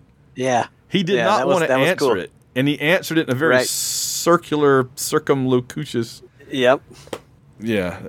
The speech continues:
Speaker 2: way. That was interesting. Um, it's almost like the Shadows say, "What do you want?"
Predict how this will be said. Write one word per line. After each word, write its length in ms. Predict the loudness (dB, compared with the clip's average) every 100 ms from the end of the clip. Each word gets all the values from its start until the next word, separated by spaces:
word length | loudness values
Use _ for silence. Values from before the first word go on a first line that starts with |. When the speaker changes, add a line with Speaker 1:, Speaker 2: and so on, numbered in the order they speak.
| -14
Speaker 2:
way. 420 | 0 4 4 4
That 220 | 2 2
was 140 | 0 -2
interesting. 600 | -4 -8 -8 -10 -12 -18 -20 -20 -4
Um, 520 | 0 0 0 -4 -6 -12 _ _ _ -8
it's 180 | -4 -2
almost 480 | 0 0 2 0 0
like 320 | 0 2 0 _ _
the 140 | -6 -4
Shadows 520 | 0 2 2 2 0
say, 380 | 0 2 2 0
"What 300 | 0 0 0
do 80 | -4
you 160 | -2
want?" 420 | -2 2 2 0